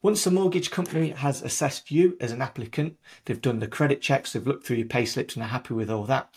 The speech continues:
and they've valued the house and they're happy with the valuation, they'll give you what we call a mortgage offer. A mortgage offer is a document from the mortgage company that says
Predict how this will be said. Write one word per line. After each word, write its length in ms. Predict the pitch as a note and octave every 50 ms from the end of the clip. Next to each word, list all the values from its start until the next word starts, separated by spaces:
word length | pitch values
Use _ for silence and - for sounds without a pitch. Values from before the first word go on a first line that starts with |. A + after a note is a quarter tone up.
| - - - - - - - - - _ -
and 200 | B2+ B2+ B2 A2
they've 120 | A2+ G#2+ G2+
valued 400 | - C#3+ C#3 C#3+ C#3 C3 - -
the 100 | B2 A2
house 300 | B2+ C3 C3 A#2+ - -
and 80 | A#2
they're 80 | A2+ G#2+
happy 320 | G#2+ A#2+ B2+ B2 - B2
with 120 | A2+ A2 A2+
the 60 | A2+
valuation, 760 | G#2+ A2+ A2+ A2 A2+ A2 G#2+ G#2+ G#2 G2+ - - A2 G#2 G#2 _ _ _ - - - - - - _ _
they'll 120 | - A#2 A2+
give 300 | A2+ - D#3 D#3+ D3+ C#3
you 80 | B2
what 240 | A#2 C3+ - - -
we 100 | B2+ C3+
call 460 | C3+ - - A#2+ A2 A2 A#2 A#2 A2+ -
a 100 | - A2+
mortgage 500 | G#2+ G#2 A2 A2+ A2 G2+ - A2 G#2 - -
offer. 380 | A2+ G#2+ G#2 - - - G2+ - - _ _ _ _ _ _ _ _ _ _ _ _ _ _ _ _ _ _ _ _ _ _ _ _ _ _ _ -
A 40 | A2
mortgage 400 | A#2+ D3+ F3+ F#3+ D3+ D3 C#3+ D3+
offer 400 | C#3 A#2+ - - A#2 A#2+ C#3 C#3 - - - - -
is 100 | - A2
a 60 | B2
document 760 | A#2+ A#2 - F3 E3+ E3+ - - - - G2 G#2 C3+ C#3+ - _ _ _ _ _ _ _ - - - - _ _ _ _ _
from 200 | - - D#3+ F3
the 100 | F3+ E3+
mortgage 400 | D#3 C3+ B2+ A#2 - A2+ - -
company 480 | - - A2+ - - A2+ G#2+ G#2+ A2 _ _ _ _ -
that 160 | - - -
says 640 | - - - D3+ C3+ B2 A#2 A2+ A2 G#2+ - -